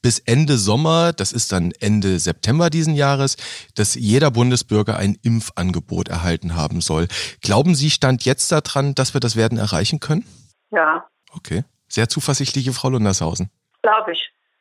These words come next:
Speaker 2: Die Hoffnung stirbt zuletzt. Nein, ich glaube wirklich, dass wir das schaffen können. Und wenn die Arztpraxen eingebunden werden, genügend Impfstoff bekommen.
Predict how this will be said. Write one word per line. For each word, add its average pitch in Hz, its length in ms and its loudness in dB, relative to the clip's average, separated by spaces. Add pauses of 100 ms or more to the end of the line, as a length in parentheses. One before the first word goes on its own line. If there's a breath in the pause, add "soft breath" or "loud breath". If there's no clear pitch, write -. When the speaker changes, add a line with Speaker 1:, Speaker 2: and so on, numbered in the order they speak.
(640 loud breath)
Speaker 2:
Die 190 120 -2
Hoffnung 190 320 -2
stirbt - 320 -4
zuletzt. 220 280 0 (360 loud breath)
Nein, 226 260 2
ich - 200 -6
glaube 185 360 2
wirklich, 269 440 -2
dass 180 180 -2
wir 180 100 -6
das 240 160 -2
schaffen 302 320 -2
können. 165 300 0 (400 loud breath)
Und 196 80 -6
wenn 208 160 0
die 202 120 0
Arztpraxen - 760 -2
eingebunden 185 640 -2
werden, 170 260 -2
genügend 254 420 -4
Impfstoff 214 500 -4
bekommen. - 580 -4